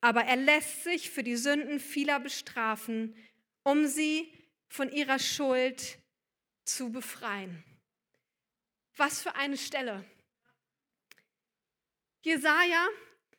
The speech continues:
diese Stelle wurde aufgeschrieben sieben Jahrhunderte,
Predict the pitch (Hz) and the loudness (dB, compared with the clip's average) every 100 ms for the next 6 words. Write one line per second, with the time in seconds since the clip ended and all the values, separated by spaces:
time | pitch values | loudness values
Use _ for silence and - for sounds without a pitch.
0 | _ _ _ _ 330 359 381 - 359 349 | _ _ _ _ 0 2 0 0 2 2
1 | 302 254 - 254 349 370 - 320 370 - | 0 -6 -12 -2 2 2 4 4 4 0
2 | 330 - 311 302 254 240 226 - _ _ | -6 -4 -2 -2 -2 -4 -8 -12 _ _
3 | _ _ _ 254 269 392 403 381 349 269 | _ _ _ -8 0 2 4 4 4 2
4 | 370 330 285 - - 220 220 | 0 0 0 -4 -8 -8 -10